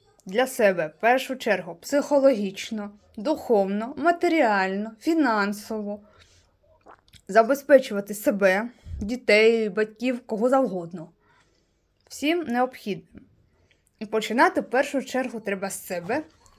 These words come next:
і також з прийняття ситуації, яка в нас складається. А ситуація в нас складається з того, що ми прийняли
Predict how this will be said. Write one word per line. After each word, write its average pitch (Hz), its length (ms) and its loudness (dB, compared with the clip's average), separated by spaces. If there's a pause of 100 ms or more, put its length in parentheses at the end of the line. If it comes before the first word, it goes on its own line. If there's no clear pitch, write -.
і 202 60 -16
також 285 380 -6
з - 60 -20
прийняття 269 720 0
ситуації, 285 640 0
яка 247 280 0
в 269 40 0
нас 240 220 -2
складається. 190 800 -6 (1000)
А - 120 -6
ситуація 349 720 2
в 311 40 2
нас 247 260 2
складається 208 920 -2 (300)
з - 100 -16
того, 214 360 -4
що 190 420 -8 (800)
ми 190 480 -2 (580)
прийняли 277 580 2